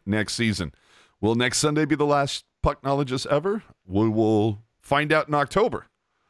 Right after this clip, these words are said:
But over the summer, there will still be shows. We got the draft lottery. You have draft extravaganza with Ian Reed. Uh, what, God,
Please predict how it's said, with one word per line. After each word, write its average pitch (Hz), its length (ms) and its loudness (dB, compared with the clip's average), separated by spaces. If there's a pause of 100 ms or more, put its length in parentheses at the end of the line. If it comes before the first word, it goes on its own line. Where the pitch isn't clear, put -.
(280)
But 113 200 2 (240)
over 143 200 0
the 131 100 0
summer, 135 480 0 (380)
there 143 160 2
will 165 140 0
still 151 240 0
be 110 120 -4
shows. 120 380 0
We 113 80 -8
got 104 160 -2
the 104 60 -2
draft 107 300 0
lottery. 160 500 2
You 127 160 2
have 85 140 -2
draft 110 380 0
extravaganza 123 1040 0
with 107 180 -2
Ian 120 260 0
Reed. 123 360 2 (600)
Uh, 95 300 2
what, 104 280 -2
God, 85 340 -4